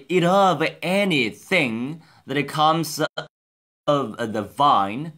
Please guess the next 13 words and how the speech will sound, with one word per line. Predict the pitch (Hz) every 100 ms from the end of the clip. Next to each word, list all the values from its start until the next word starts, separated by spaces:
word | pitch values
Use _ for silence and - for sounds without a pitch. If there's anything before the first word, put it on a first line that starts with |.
| _
neither | 87 104 160 165 185 190 175 - -
let | 139
her | 151 131
drink | 98 120 175 175 165
wine | 139 113 131 156 170 170
or | 123 123 135
strong | 127 - 143 170 170 175 - 117
drink, | 101 135 110 82 80 - _ _ _ _ _ _ _
nor | 127 147 196 160 117 113 131 180 190 _ _ _
eat | 151 160
any | 185 208 180
unclean | 131 - - 190 226 143 151 151 113 _
thing. | 151 180 196 165 98 80